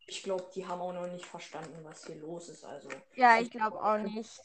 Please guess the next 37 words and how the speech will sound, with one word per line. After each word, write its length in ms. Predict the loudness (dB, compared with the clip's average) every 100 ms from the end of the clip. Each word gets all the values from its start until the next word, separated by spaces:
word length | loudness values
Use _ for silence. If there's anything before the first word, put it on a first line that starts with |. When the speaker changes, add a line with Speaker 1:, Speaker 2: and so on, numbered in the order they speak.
| -16
Speaker 1:
ein 80 | -12
bisschen 280 | -12 -12 -14
schmoren 480 | -12 -8 -8 -8
lassen, 340 | -12 -16 -18 -18
also 160 | -20 -20
das 120 | -20
passt 200 | _ -16 -10
schon. 80 | -8
Speaker 2:
Ja, 420 | -6 2 2 2 -4 -20 -20 _ -12
wir 100 | -10
können 400 | 2 2 2 0
die 120 | 2
ja 140 | 2 0
so 80 | -2
ein 100 | 0
bisschen 300 | -2 0 0
am 160 | 0 -2
Ende 140 | -2 0 2
vielleicht 420 | 4 4 4 2
auflösen. 880 | 6 6 6 0 -2 0 0 -4 -6 _
Speaker 1:
Ja, 360 | -4 -2 2 2
genau, 540 | 2 0 0 -2 -2
am 180 | -2 -2 0
Ende, 500 | 2 2 2 -2 -4
wo, 260 | -8 -6 -8
Speaker 2:
Ja. 60 | -8 -8 -6 2
Speaker 1:
ähm, 140 | 6 6 2 -6 _ _ _
wann 180 | -6 -4
machen 240 | -4 -4
wir 80 | -4
das? 140 | -6
Machen 260 | -10 -10 -8
wir 80 | -8
das 140 | -10
bei 160 | -14 -14
dir 360 | -14 -10 -10
am 140 | -10